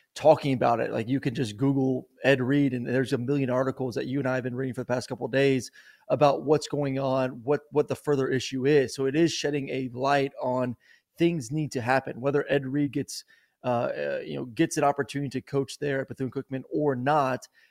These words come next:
at least that there is a national spotlight now of, hey, things need to be better. Things need to change. These kids are stepping up and saying, "Hey, I want a better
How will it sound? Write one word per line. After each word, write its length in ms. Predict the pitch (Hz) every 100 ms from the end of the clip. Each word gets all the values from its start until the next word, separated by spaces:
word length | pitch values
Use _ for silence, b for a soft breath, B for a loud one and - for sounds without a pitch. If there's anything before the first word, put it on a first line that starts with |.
| b
at 160 | 147 151
least 380 | 156 185 156 -
that 120 | 135
there 160 | 143 147
is 100 | 135
a 80 |
national 320 | 131 135 - 131
spotlight 440 | - 135 139 131
now 200 | 127 131
of, 120 | 127
hey, 140 | 135 135
things 400 | - 151 131 143
need 140 | 131
to 60 | 123
be 140 | 127
better. 320 | 117 131 117 -
Things 240 | 147 120
need 160 | 139 127
to 100 | 123
change. 380 | - 139 131 -
These 160 | 139
kids 220 | - 147 -
are 180 | 143
stepping 380 | 131 147 143 135
up 260 | 143 139 - b b b
and 140 | 156 139
saying, 340 | 151 147 139
"Hey, 360 | 123 175 147 101 - _ _ _ _
I 160 | 147 185
want 240 | 214 202
a 40 | 175
better 440 | 170 170 151